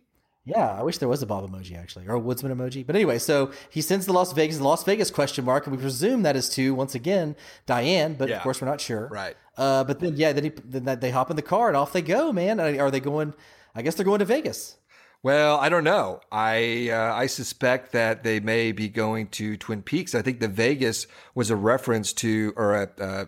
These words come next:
Speaker 2: a text to maybe Diane. And, or, you know, okay, here's something interesting. This just came to me, is that with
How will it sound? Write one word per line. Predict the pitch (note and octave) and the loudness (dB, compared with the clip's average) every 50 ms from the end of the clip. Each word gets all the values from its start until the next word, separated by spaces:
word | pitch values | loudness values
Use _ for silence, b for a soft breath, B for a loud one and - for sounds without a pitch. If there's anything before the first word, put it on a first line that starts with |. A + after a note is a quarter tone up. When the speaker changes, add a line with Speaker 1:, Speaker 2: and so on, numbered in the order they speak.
| - | -8
Speaker 2:
a | F#2+ - | -10 -6
text | - C3+ C#3 C#3 - - | -2 -2 -2 -2 -2 -2
to | A2+ | 0
maybe | A2 A2 G#2+ G#2+ | 0 0 0 0
Diane. | F#2+ A2 F#2+ G2+ G#2 G#2 A#2+ E3 F3 A#2+ F#2+ F#2 F#2+ G2+ C3+ - B B B B B B B B B B _ _ _ _ - | 0 -2 -2 -2 -2 -2 -2 -2 0 -2 -2 -4 -6 -8 -10 -14 B B B B B B B B B B _ _ _ _ -2
And, | A2 G#2+ G#2+ G#2 G#2+ G#2+ G#2 G#2+ G#2 G2 F#2+ - - - - _ _ - | 0 0 2 2 2 2 0 0 -2 -4 -8 -10 -14 -14 -16 _ _ -4
or, | C3 | -2
you | A#2+ D#3 G3+ | 2 2 2
know, | A#3+ - - B B B B B | 2 0 -6 B B B B B
okay, | D#3 - D#3+ | -2 -2 -2
here's | C3 - F3 C4+ C4+ | -2 0 0 0 2
something | - - C#3+ G#2 A#2 G#2 | 2 2 0 0 0 -2
interesting. | G#2+ G#2+ - - G#2+ A#2 A#2 | -4 -4 -4 -4 -4 -2 0
This | D3 E3+ - | 0 -2 0
just | - E3 C3+ - | 0 0 0 0
came | - - D3 D#3 F3 D3+ | 0 -2 -2 0 0 -2
to | B2 G#2 | -2 -4
me, | G2 F#2+ F#2+ G2 G#2 | -2 -4 -4 -4 -4
is | G#2 F2+ | -4 -2
that | A2+ G#2+ G#2 - - B B B B B B B A#2+ | -2 -2 -2 -2 -4 B B B B B B B -2
with | C3 C#3 C#3 - | -2 -2 -2 -2